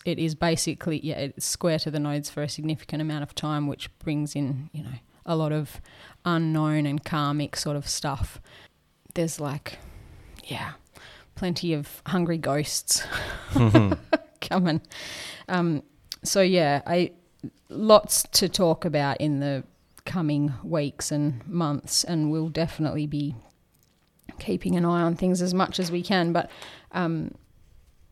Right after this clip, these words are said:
Speaker 1: yeah, I'm sorry that I can't really offer a lot more. I mean, another thing that's going on later this year is Mars retrograde in Gemini.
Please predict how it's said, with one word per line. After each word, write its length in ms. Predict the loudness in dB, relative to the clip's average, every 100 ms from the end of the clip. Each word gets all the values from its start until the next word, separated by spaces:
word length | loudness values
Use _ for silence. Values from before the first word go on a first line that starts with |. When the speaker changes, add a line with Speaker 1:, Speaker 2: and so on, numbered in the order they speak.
| _ _ _ _ -2
Speaker 1:
yeah, 320 | 2 2 0 -8 -20 -20 _ -8
I'm 140 | -4 0
sorry 300 | 4 6 6
that 100 | 4
I 80 | 2
can't 360 | 4 2 2 0
really 540 | 2 4 4 2 -2 -10 _ _ 2
offer 360 | 4 4 2 2
a 100 | 2
lot 200 | 2 4
more. 160 | 4 6
I 60 |
mean, 220 | 6 4 2 2
another 320 | 4 4 2
thing 300 | 2 2 2
that's 200 | 2 0
going 320 | 2 2 4
on 380 | 4 4 2 0 -2
later 300 | 0 2 0
this 260 | -2 -2
year 220 | -2 0 0
is 260 | -2 0
Mars 360 | 0 0 0 0
retrograde 640 | -2 -4 -6 -4 -2 -2
in 140 | -2
Gemini. 460 | -2 -2 -2 -2